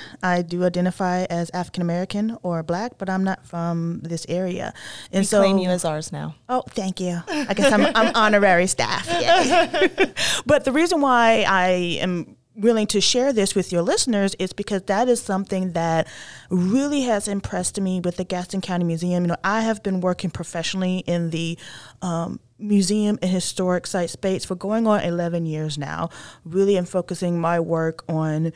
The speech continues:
Speaker 1: um, trying to, to build bridges with community members, particularly Black community members,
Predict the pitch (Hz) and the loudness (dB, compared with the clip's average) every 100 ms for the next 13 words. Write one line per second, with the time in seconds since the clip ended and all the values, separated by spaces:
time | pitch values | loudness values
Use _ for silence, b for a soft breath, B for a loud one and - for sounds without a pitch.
0 | b b b 170 156 160 78 - - - | b b b -6 -4 -4 -8 -12 -16 -10
1 | - 240 202 202 180 180 170 170 202 202 | -2 0 2 0 -2 -2 0 4 6 6
2 | - 185 185 - 175 - 180 180 175 175 | 4 -2 -2 -2 -4 0 2 2 2 0
3 | 165 - 226 220 202 196 - 175 180 - | -2 -4 -4 0 0 -2 -4 -6 -6 -2
4 | 180 175 175 175 165 160 160 160 | 0 2 2 2 2 2 0 -2